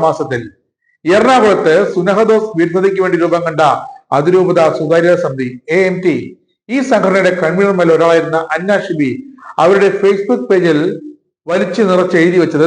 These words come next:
താമരശ്ശേരി രൂപതയുടെ മെത്രാൻ അഭിവന്ധ്യ ഇഞ്ചനയിൽ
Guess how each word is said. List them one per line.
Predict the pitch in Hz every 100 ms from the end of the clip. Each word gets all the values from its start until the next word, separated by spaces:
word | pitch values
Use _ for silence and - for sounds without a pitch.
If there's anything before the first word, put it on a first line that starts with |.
| 156
താമരശ്ശേരി | 143 160 175 196 160
രൂപതയുടെ | 165 165 165 160 143
മെത്രാൻ | 139 - 156 120 110 _ _ 139
അഭിവന്ധ്യ | 143 180 175 165 147 117 117
ഇഞ്ചനയിൽ | 151 160 170 170